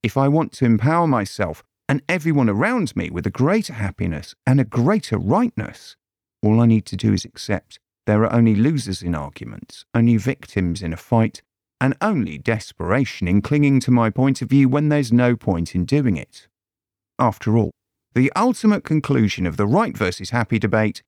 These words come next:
is to put "I told you I was right" on my headstone.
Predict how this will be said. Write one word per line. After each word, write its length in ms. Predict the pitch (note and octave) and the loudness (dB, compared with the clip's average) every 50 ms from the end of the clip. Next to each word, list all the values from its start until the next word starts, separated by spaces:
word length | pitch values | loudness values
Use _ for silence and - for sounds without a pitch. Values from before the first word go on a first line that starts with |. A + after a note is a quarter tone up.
| _ _ | _ _
is 180 | - C3 A#2 - | 0 0 0 0
to 120 | - - - | -4 -6 -2
put 260 | - B2+ B2 - - - - | 0 2 0 0 0 -2 0
"I 180 | A#2+ A2+ A2+ | 0 0 0
told 440 | G#2+ - - - F3+ F#3+ F#3+ D#3+ D#3 | -2 -4 -2 0 0 0 0 0 -2
you 120 | D3+ C#3 | -2 0
I 120 | C#3 C3+ B2+ | 0 2 2
was 160 | A2+ A2+ F2+ | 0 0 0
right" 360 | F2 G#2+ B2 B2 A#2 - - | 2 2 2 2 0 0 0
on 120 | B2 A#2 G#2+ | 2 4 4
my 180 | G#2 G#2+ G#2 | 4 4 2
headstone. 720 | G#2 G2+ F#2 E2 - - - - - D#2+ D2 B1+ - G#2+ | 0 -2 -6 -8 -8 -12 -20 -16 -14 -12 -12 -12 -14 -18